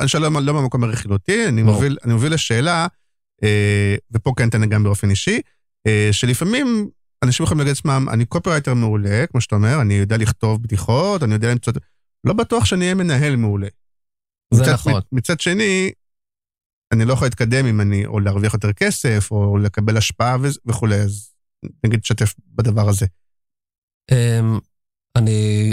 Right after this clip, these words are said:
Speaker 2: אני לא יודע לענות על השאלה הזאת. אני יודע שיש לי יכולות, אה, ניהול והדרכה וכאלה, אה, מ-, מכל מיני מקומות אחרים, וגם העבודה עצמה קצת.
Speaker 1: כן.
Speaker 2: אמ, אני מרגיש, אה, שאני,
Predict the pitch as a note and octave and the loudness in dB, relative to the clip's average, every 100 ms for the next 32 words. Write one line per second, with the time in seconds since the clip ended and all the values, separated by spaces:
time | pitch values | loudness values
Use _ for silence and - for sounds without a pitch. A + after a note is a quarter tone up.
0 | - A#2 A2 A#2+ B2 A#2 A2+ A2 A2+ G#2+ | 0 0 2 0 0 -2 -2 -2 -2 -2
1 | G2+ - G2+ G#2 A2+ C3+ E3+ E3+ G#2+ A2 | -2 -2 -2 0 -2 -2 -2 -2 -2 0
2 | D#3 E3 C3 A#2 A2+ G#2 G#2 E2 G#2 G#2 | -2 -2 -2 -2 0 0 -2 -2 -2 -4
3 | - G#2+ G#2+ G#2 G2 G#2+ A2 A2+ G#2+ F#2+ | -2 0 0 0 0 0 0 0 0 0
4 | G#2 G#2 G2 A2 G#2+ G#2 G2+ G2+ G2+ G#2 | 0 -2 -2 0 0 0 -2 -2 -2 0
5 | A2 A2 G#2+ G#2 G2 G#2+ F#2+ F#2+ - - | 0 0 0 -2 -2 -2 0 0 -4 -14
6 | - _ F#2 G2 G2+ - A2 A2 A2 - | -20 _ -2 0 0 0 0 0 -2 -2
7 | A2 G2+ - G2 B2 E3 C#3 E3+ G#3 G#3 | -2 -4 -4 -2 0 0 0 -2 0 0
8 | F#3+ E3 E3 D#3 - C3+ A#2 - B2+ - | 0 0 0 -2 -2 -4 -4 -2 -2 -2
9 | _ _ - G2+ G2+ A2 _ _ - A#2 | _ _ 0 2 2 -2 _ _ 0 2
10 | G#2+ G#2+ G#2 G2+ F#2+ - _ _ _ _ | 2 0 0 -2 -4 -8 _ _ _ _
11 | _ _ B2 A2 G#2+ A2 A2 D3+ D#3+ - | _ _ 2 2 2 0 0 -2 -2 -2
12 | C#3+ B2 A2+ G#2+ G#2 - - G#2 F#2+ | -2 0 0 -2 -2 -6 -4 -2 0